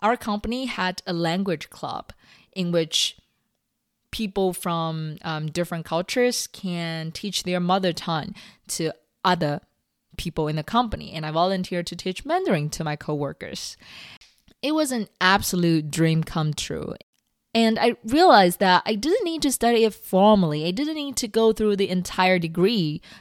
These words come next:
to share my passion for it or to start teaching. And that's when I knew it's so hard to pronounce the four tones in Chinese, right? It's really hard. Yeah.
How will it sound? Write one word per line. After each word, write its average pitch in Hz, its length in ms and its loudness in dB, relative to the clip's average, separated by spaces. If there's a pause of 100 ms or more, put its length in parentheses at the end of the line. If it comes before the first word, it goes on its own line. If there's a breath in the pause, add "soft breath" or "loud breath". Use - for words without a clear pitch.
to 196 140 0
share 185 240 2
my 180 160 2
passion 175 480 0
for - 220 -8
it - 60 -10
or 170 220 0
to 175 180 -6
start - 360 -6
teaching. - 500 -6 (640)
And 180 180 6
that's 196 240 6
when 202 140 4
I 185 80 6
knew 175 200 4
it's - 220 -2
so 175 160 4
hard 170 280 4
to 180 120 0
pronounce 160 440 -2
the 160 120 -4
four 156 520 2
tones 156 500 -4
in 151 140 -6
Chinese, - 440 -10
right? - 320 -8 (1120 soft breath)
It's - 160 -2
really 147 140 -2
hard. 156 400 -6 (400)
Yeah. - 140 -8